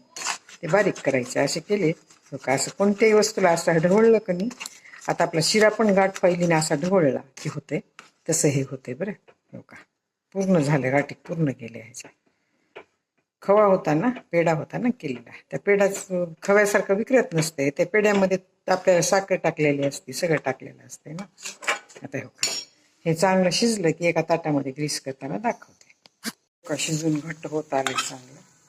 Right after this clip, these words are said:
हो का, आता हे घट्ट होते. आणखीन तरी मी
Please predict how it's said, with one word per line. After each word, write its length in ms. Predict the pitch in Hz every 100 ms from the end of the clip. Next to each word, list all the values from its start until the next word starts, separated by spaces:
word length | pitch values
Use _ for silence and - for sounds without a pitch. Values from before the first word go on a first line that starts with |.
| -
हो 60 |
का, 1600 | 117 - _ _ _ _ - _ _ _ _ _ - - _ -
आता 160 | - 147
हे 120 | 147
घट्ट 260 | 131 185 175
होते. 340 | 165 - 156 - - _ _ _ - -
आणखीन 360 | 185 214 247 -
तरी 140 | 247 240
मी 140 | 226